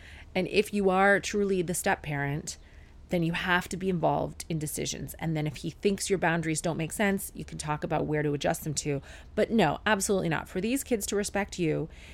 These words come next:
in your home and for you to feel like a family, you need to have a chat with someone, not the kids, but either the, their, like, birth mom,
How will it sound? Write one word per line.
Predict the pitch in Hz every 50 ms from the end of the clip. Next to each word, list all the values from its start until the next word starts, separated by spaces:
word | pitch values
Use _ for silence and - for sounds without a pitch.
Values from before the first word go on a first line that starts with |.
| - - -
in | 165 165 175
your | 175 180 185 202
home | 196 180 175 147 143 139 151 -
and | 165 156
for | - - - 175 170
you | 170 156 156 160 170 196 196 196 196 196 190 190 185 - - - - - -
to | - - - - 202 180 165
feel | 147 - - - 214 240 262 254
like | 214 185 143 147 -
a | 147
family, | 139 - - - - 170 180 190 190 185 170 165 156 147 143 143 147 160 - - - - - - - - - - - - - - - - - - - - -
you | - 180 175
need | 180 175 165
to | 190
have | 165 165 165
a | 165
chat | - - 151 147 -
with | 165 165 -
someone, | - - 160 147 147 143 139 143
not | 156 170 202 -
the | 247
kids, | - - 208 170 170 165 170 -
but | - - 156 -
either | 170 175 160 156 143
the, | 147 151 143 143 143 - -
their, | - 151 160 180 180 196 196 190 190 - - - - -
like, | - 165 147 135 151 151 151 -
birth | 196 170 202 247 240 -
mom, | 247 247 247 240 240 233 233 233 247 262